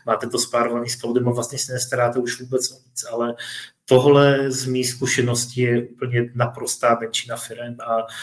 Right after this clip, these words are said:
pokud se bavíme, že čím menší firmy, tak tím méně častý to je. Je úplně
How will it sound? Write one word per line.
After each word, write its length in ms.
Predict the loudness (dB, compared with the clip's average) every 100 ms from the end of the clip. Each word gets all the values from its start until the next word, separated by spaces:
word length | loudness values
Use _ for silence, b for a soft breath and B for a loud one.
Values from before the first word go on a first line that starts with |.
| B B
pokud 280 | 2 2 2
se 100 | 4
bavíme, 320 | 6 6 6
že 140 | 2 2
čím 560 | 2 2 4 4 4
menší 520 | 4 2 2 0 -6 -4
firmy, 560 | -2 -2 0 0 -2 B B B 2
tak 280 | 2 0
tím 260 | 0 2 2
méně 160 | 0 2
častý 400 | 4 4 -2 -12
to 160 | -12
je. 140 | -12 -12 -14 2
Je 180 | 4 4
úplně 580 | 0 4 6 6 4